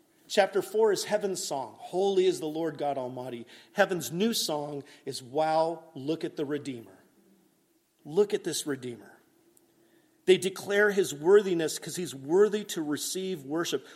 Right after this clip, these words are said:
"Worthy are you to take the scroll." No one else in all the universe could do it except for you. "To take the scroll and to open its seals." And they sing a song that celebrates his death, his redemption,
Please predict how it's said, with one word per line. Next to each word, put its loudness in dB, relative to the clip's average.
"Worthy 6
are 8
you 2
to -2
take 0
the 8
scroll." 2
No 6
one 8
else 6
in 0
all 10
the 2
universe 2
could -4
do -2
it 2
except 2
for -2
you. 0
"To 0
take 0
the 0
scroll 2
and 0
to -2
open 6
its -2
seals." -4
And 4
they 8
sing 2
a 2
song 2
that 0
celebrates 2
his -6
death, -2
his 0
redemption, -2